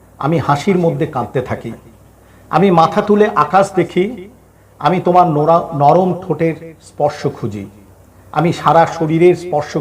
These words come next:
খুঁজি, আমি ধীর পায়ে হাঁটতে থাকি, আমি রোজ ছবি তুলতে থাকি, সন্ধ্যায় ছাদে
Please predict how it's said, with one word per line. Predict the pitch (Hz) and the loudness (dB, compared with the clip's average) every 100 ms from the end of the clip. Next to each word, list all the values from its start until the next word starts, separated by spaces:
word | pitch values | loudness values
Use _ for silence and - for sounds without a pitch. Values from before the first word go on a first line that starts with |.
| - | -8
খুঁজি, | 151 156 175 165 170 - - - | -6 -4 -6 -8 -18 -20 -20 -10
আমি | - 160 160 113 | 0 0 0 0
ধীর | 170 180 165 | 0 0 0
পায়ে | 156 156 170 - | 0 2 0 -4
হাঁটতে | 131 - 120 | -8 -6 -8
থাকি, | 113 - 113 - _ _ _ _ - - - | -8 -16 -18 -20 _ _ _ _ -20 -20 -2
আমি | 160 185 156 | 2 4 6
রোজ | 196 233 185 226 | 6 6 2 -4
ছবি | 190 | -4
তুলতে | - 190 139 117 | -4 -4 -2 -4
থাকি, | 113 - 104 - - _ _ _ | -4 -10 -14 -18 -20 _ _ _
সন্ধ্যায় | - 175 190 180 180 | -2 0 4 4 4
ছাদে | 175 151 151 175 | 0 -2 0 -2